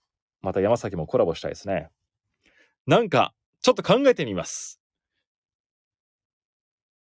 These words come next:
結局、今日も三十分近く喋ってますんで。あっという間、まとまりのない会話にお付き合いいただいてありがとうございます。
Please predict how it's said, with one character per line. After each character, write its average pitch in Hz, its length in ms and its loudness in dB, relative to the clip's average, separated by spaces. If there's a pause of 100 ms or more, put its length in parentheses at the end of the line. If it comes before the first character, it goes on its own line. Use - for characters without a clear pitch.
結 - 220 -2
局、 202 360 2 (360)
今 170 120 2
日 123 60 -2
も 95 180 -2 (340)
三 147 200 -2
十 143 100 -4
分 135 180 -2
近 110 180 -8
く - 80 -12
喋 98 160 -2
っ - 20 -4
て 87 100 -8
ま 80 60 -8
す 85 140 -10
ん 82 40 -14
で。 - 180 -14 (1900)
あ - 80 0
っ - 120 -12
と 117 120 -2
い 101 60 0
う 92 40 0
間、 92 200 0
ま 113 160 2
と 143 80 -4
ま 135 80 4
り 131 100 2
の 127 100 -2
な 120 100 4
い 101 60 0
会 104 160 -2
話 90 100 2
に 85 180 -4
お 131 100 -2
付 - 160 -4
き - 20 2
合 98 40 4
い - 40 2
い - 20 -2
た 92 100 0
だ 85 80 0
い 82 60 -2
て 90 60 -2
あ 92 60 2
り 104 60 0
が 95 80 0
と 82 60 -10
う 78 60 -6
ご - 40 -10
ざ - 60 -10
い - 20 -12
ま - 60 -12
す。 - 180 -14